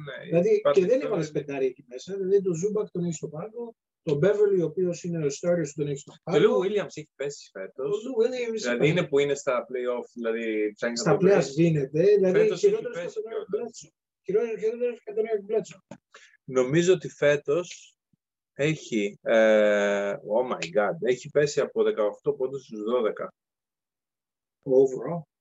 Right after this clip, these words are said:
Speaker 1: Ναι, ο
Speaker 2: Στο
Speaker 1: Lou
Speaker 2: scoring.
Speaker 1: Williams, ναι.
Speaker 2: Wow.
Speaker 1: Διαφορά μεγάλη.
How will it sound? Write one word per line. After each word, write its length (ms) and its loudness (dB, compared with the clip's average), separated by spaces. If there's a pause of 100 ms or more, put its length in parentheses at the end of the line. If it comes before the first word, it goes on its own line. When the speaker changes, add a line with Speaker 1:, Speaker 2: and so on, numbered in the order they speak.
(160)
Speaker 1:
Ναι, 220 -6
ο 60 -4
Speaker 2:
Στο 140 -4
Speaker 1:
Lou 40 -2
Speaker 2:
scoring. 240 4
Speaker 1:
Williams, 380 -4
ναι. 120 -12
Speaker 2:
Wow. 220 -12 (840)
Speaker 1:
Διαφορά 460 -12
μεγάλη. 300 -12